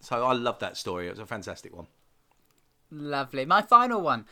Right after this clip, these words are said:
Speaker 2: to end our little review back over the year. It still tickles me, this headline.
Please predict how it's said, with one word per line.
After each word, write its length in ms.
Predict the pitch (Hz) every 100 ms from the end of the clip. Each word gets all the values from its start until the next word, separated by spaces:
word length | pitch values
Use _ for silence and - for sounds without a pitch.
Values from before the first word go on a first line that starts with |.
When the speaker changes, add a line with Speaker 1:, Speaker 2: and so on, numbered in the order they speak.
| - -
Speaker 2:
to 180 | - -
end 220 | 160 170 156
our 120 | 147
little 240 | 147 143
review 420 | 135 135 156 175
back 300 | 151 139 - -
over 220 | 139 127
the 100 | 123
year. 220 | 127 127 -
It 140 | -
still 280 | - 185 170
tickles 340 | 160 - 131
me, 220 | 127 120 -
this 200 | 120 -
headline. 480 | 120 120 117 120